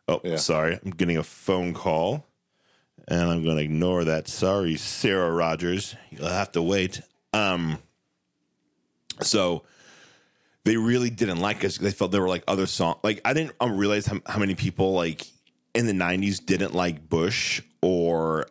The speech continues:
Speaker 1: um, No Doubt or things like
Speaker 2: Yeah.
Speaker 1: that, that I was like, "Wait, what? What? They're, they're great." And I kinda realized, like, there's the, there's, like, the pop culture, um, they're, like, people have different experiences of what, like, of, like, what, like, nineties music is.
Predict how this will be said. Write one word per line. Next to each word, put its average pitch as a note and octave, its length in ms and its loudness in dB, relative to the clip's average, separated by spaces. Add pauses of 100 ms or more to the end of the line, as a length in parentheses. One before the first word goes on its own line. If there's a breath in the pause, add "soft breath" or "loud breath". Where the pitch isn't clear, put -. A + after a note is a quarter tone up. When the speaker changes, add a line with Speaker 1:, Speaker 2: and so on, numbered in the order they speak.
Speaker 1:
um, D2+ 600 -2
No F2+ 280 2
Doubt D#2+ 460 -2 (340)
or F2 80 2
things F#2 240 0
like F#2 120 0
Speaker 2:
Yeah. E2 60 0
Speaker 1:
that, F2+ 200 0
that G2+ 80 2
I F#2 80 2
was F2+ 100 -2
like, D#2 280 -2
"Wait, A2 160 0
what? D3 340 -2 (220)
What? D#3 280 -2
They're, D#3+ 280 0 (120)
they're D#3+ 120 2
great." F#3+ 400 -2 (600 soft breath)
And A#2 200 2
I A2+ 60 4
kinda C3+ 220 2
realized, G#2+ 320 2
like, F2+ 360 -2
there's A2 840 0 (100)
the, A2 160 2
there's, G#2+ 340 0
like, G#2+ 160 0
the G#2+ 100 0
pop - 280 0
culture, G#2+ 560 0 (600)
um, G2+ 240 0
they're, G#2 240 2
like, F2 380 -4 (680 loud breath)
people C#3 220 2
have G#2+ 180 -2
different A2+ 320 0
experiences G2 520 0
of D#2+ 140 0
what, F2+ 220 4
like, F2 300 -2 (400)
of, F#2 220 0
like, F2 240 0
what, G2 100 4
like, E2 160 0
nineties E2+ 320 0
music D2 320 -2
is. A#1+ 320 -6